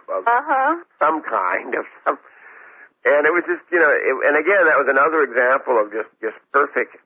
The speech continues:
Speaker 1: perfect casting. Um,
Speaker 2: Each other, the personalities of the characters, I think, were probably a reflection of the people, even to a portion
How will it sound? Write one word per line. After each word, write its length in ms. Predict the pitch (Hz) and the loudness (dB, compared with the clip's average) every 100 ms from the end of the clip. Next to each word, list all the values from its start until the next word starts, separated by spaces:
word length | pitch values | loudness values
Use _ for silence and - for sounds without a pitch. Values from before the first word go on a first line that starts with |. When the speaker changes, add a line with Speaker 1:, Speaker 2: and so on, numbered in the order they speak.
| _ - | _ -4
Speaker 1:
perfect 380 | 135 135 131 - _ - | -4 -2 -10 -10 _ -2
casting. 500 | 110 127 - 95 - _ _ _ _ _ _ _ _ _ _ _ - | -2 -2 -6 -10 -10 _ _ _ _ _ _ _ _ _ _ _ -4
Um, 600 | 104 104 101 98 95 - _ | -2 0 0 0 -2 -6 _
Speaker 2:
Each 120 | 226 220 | -2 -2
other, 160 | 202 196 | 0 -4
the 120 | - | -2
personalities 880 | 285 285 285 233 233 233 226 226 220 - | -4 -2 -2 0 2 2 0 -4 -4 -6
of 300 | 214 208 202 - - - - - - _ _ _ - | -2 -2 -2 -6 -18 -20 -20 -20 -20 _ _ _ -2
the 360 | 226 220 214 - - - | 0 0 -4 -6 -4 0
characters, 760 | 285 302 285 - 180 175 - - - - - - | 2 2 0 -2 -4 -2 -6 -12 -20 -20 -18 -10
I 100 | 220 - | -10 -4
think, 200 | 302 311 - 247 | -4 -6 -8 -2
were 120 | 208 - - | -2 -2 -2
probably 640 | 330 440 381 440 427 403 392 - | -4 -2 -4 0 0 0 -4 -10
a 40 | 220 | -4
reflection 800 | 220 - - 226 220 240 220 208 _ 202 | -4 -4 -2 -2 -2 -6 -4 -6 _ -2
of 240 | 208 208 - - | 0 -2 -8 -18
the 80 | - - | -16 -10
people, 400 | 285 285 190 190 - 262 | -10 -2 0 0 -4 -8
even 320 | 269 240 233 _ _ - _ - - | -8 -10 -12 _ _ -20 _ -14 -4
to 320 | 277 226 220 - - | 0 2 2 -2 -10
a 80 | 196 - | -10 -8
portion 520 | - 277 - - 160 | -2 -2 0 -4 -4